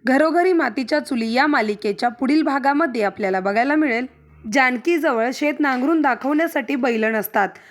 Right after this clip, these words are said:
त्याच्यामुळं ती नांगर स्वतःच्या खांद्यावर ठेवून ओढत असते. नांगर स्वतःच्या खांद्यावर ठेवून हर हर महादेवची जानकी गर्जना करते. ऐश्वर्या आणि ऐश्वर्याचे वडील सुद्धा तिथं उभं राहून जानकीची मज्जा बघत असतात,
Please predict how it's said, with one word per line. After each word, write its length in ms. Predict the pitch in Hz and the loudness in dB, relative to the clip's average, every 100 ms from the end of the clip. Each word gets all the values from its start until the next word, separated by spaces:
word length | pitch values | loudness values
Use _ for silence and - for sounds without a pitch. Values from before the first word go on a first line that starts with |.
| _ - | _ -2
त्याच्यामुळं 580 | 226 294 294 311 247 | 0 2 0 0 -2
ती 160 | 220 214 | -2 -2
नांगर 340 | 233 220 233 | 0 0 -2
स्वतःच्या 480 | 294 254 214 262 320 311 | -2 -4 -2 -2 -2 -2
खांद्यावर 460 | 240 226 254 285 | -2 2 2 0
ठेवून 320 | 262 262 262 | -2 -2 0
ओढत 300 | 277 220 214 | 2 0 0
असते. 600 | 214 208 226 190 - _ _ - | -2 -2 0 0 -2 _ _ -4
नांगर 380 | 262 254 277 349 | 0 0 0 0
स्वतःच्या 460 | 339 247 294 339 330 | -2 -2 0 0 0
खांद्यावर 440 | 262 247 285 330 | -2 0 0 0
ठेवून 400 | 330 302 254 233 | -2 -2 -2 -2
हर 200 | 226 254 | -2 0
हर 200 | 254 302 | 0 2
महादेवची 640 | 302 262 247 277 - 233 262 | 0 0 -2 -2 -2 -2 0
जानकी 380 | 233 214 202 | 0 0 -2
गर्जना 440 | 247 233 208 226 226 | 0 0 0 -2 -2
करते. 520 | 220 202 220 202 - - _ _ - | -2 0 0 0 -6 -20 _ _ 0
ऐश्वर्या 440 | 269 - 320 349 | 0 2 2 2
आणि 140 | 349 | 2
ऐश्वर्याचे 520 | 359 294 277 302 330 339 | 0 -2 -2 -2 0 0
वडील 360 | 294 294 339 | 0 0 0
सुद्धा 320 | 330 302 220 | -2 -4 -2
तिथं 260 | 214 226 269 | -2 -4 -2
उभं 300 | 254 226 302 | -2 0 0
राहून 260 | 285 226 240 | 0 -2 -2
जानकीची 440 | 233 214 262 330 | -2 -2 -4 0
मज्जा 320 | 277 240 294 | 0 0 0
बघत 360 | 285 262 233 220 | 0 0 -2 -2
असतात, 340 | 202 - 185 | -4 -2 -2